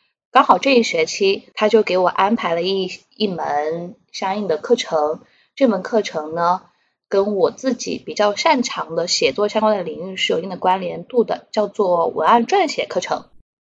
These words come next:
这门课程中有一个非常重要的教学任务是学生要完成毕业设计。毕业设计呢，是他们在毕业之前必须要完成的一个五千字的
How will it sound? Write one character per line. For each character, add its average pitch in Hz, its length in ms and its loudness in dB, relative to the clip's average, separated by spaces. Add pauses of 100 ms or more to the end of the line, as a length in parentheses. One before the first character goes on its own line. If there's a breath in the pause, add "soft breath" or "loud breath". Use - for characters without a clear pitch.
(140)
这 294 160 4
门 185 160 0
课 233 160 4
程 185 240 -2
中 202 200 2
有 160 200 0
一 156 80 -6
个 202 180 0
非 202 220 -2
常 170 260 -4
重 294 240 2
要 214 200 4
的 170 100 -2
教 202 240 0
学 175 160 0
任 214 240 4
务 180 360 -6
是 185 500 -2 (340)
学 170 240 -2
生 202 180 -2
要 208 160 2
完 165 240 -2
成 170 220 -6
毕 233 140 4
业 208 140 6
设 226 220 4
计。 240 320 -2 (480)
毕 262 80 2
业 247 80 12
设 247 180 6
计 233 140 2
呢， 196 140 -4
是 - 140 -4
他 196 180 -4
们 196 120 -10
在 208 220 0
毕 240 160 -2
业 220 100 6
之 196 160 -4
前 170 280 -6
必 254 240 -2
须 - 200 -4
要 180 140 0
完 160 240 0
成 185 140 -6
的 175 80 -4
一 165 160 -8
个 185 260 -2
五 156 220 -6
千 208 260 -4
字 226 140 2
的 170 460 -2